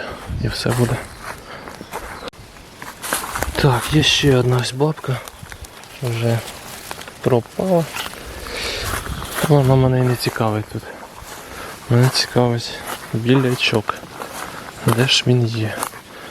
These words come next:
Дивіться, скільки сироїжок знову. Ось такі гарненькі сироїжки. Там ще одна. Так. Ходімо далі.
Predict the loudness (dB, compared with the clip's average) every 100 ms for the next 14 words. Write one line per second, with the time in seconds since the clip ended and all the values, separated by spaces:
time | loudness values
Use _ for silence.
0 | 0 2 2 0 0 -2 -2 -2 -2 0
1 | 0 -2 -2 2 4 4 2 -2 -4 -6
2 | -8 -10 -12 -14 -10 -8 -8 -10 -8 -8
3 | -6 -10 -2 2 4 4 2 0 -4 -6
4 | -4 -2 -2 -4 -8 -10 -14 -14 -16 -16
5 | -16 -18 -18 -16 -12 -10 -10 -4 -2 0
6 | 2 2 2 2 2 2 0 -2 -4 -8
7 | -16 -16 -12 -12 -10 -10 -10 -12 -14 -16
8 | -18 -14 0 2 2 0 -4 -6 -2 0
9 | 0 0 0 0 -4 -4 0 2 0 -4
10 | -8 -8 -10 -6 -4 0 0 2 2 2